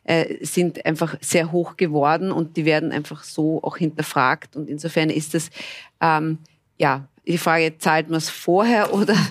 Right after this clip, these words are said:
<laughs> zahlt man's nachher? Äh, in gewisser Weise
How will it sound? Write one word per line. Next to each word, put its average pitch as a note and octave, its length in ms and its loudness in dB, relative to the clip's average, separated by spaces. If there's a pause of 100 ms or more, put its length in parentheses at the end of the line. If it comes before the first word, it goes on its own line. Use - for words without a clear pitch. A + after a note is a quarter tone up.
(120)
<laughs> - 380 -2
zahlt F3+ 240 2
man's F3+ 200 -2
nachher? F#3 560 2
Äh, E3+ 400 0
in - 180 -4
gewisser F3 380 2
Weise E3 340 2